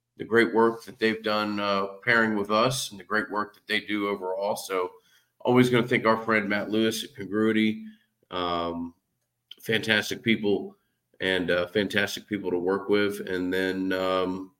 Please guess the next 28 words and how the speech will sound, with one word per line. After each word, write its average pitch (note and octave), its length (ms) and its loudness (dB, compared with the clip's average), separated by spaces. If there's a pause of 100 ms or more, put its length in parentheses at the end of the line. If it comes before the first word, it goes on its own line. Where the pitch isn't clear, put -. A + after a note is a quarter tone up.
(600)
yeah, C3 380 6
I - 80 -20
think A2+ 120 -14
that, G#2+ 340 0
uh, A2 400 0
I - 40 -20
think G#2+ 200 -6
that A#2 240 -4 (720)
hits B2+ 280 6
where A#2+ 180 6
we A2+ 100 8
need A2+ 200 4
to G#2+ 60 -4
get A#2+ 240 4
to. D#3 160 4
And A#2 120 6
then A2+ 100 4
Shannon, C3 580 4
I A2+ 80 -4
didn't A#2+ 260 -2
see, A#2 320 2
uh, G2+ 140 4
Chad B2 320 2
this A#2+ 160 -6
weekend, B2+ 320 2
but A2 120 -6
did A2 160 -8
see G#2 420 -4